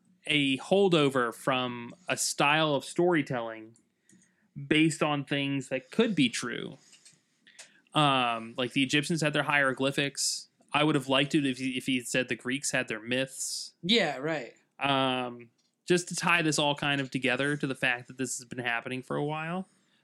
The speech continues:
Speaker 1: Um, but I did find it interesting thinking about when they were saying, like, "Yeah, they've done it for, like, ten thousand years." And they were like, "Yeah, the Egyptians wrote on the walls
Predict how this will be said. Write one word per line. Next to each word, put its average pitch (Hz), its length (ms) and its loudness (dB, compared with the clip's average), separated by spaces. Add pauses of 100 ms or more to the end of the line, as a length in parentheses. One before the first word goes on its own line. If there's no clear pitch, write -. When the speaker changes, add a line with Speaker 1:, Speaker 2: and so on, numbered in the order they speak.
(120)
Speaker 1:
Um, 131 200 4
but 135 120 4
I 135 60 4
did 170 360 2
find 160 220 2
it 143 80 0
interesting 143 380 -4
thinking 127 340 -4
about 123 200 -2
when 120 80 -8
they 120 60 -4
were 117 60 -4
saying, 120 220 -6
like, 113 180 -10
"Yeah, 139 140 4
they've 127 120 2
done 127 140 0
it 123 60 -4
for, - 100 -8
like, 113 140 -6
ten 120 200 -8
thousand 113 400 -6
years." 113 360 -6
And 117 80 -14
they - 20 -12
were 113 80 -10
like, 113 180 -8
"Yeah, 190 160 2
the 135 100 0
Egyptians 135 480 -4
wrote 127 160 0
on 120 100 -6
the 113 60 -10
walls 113 560 -6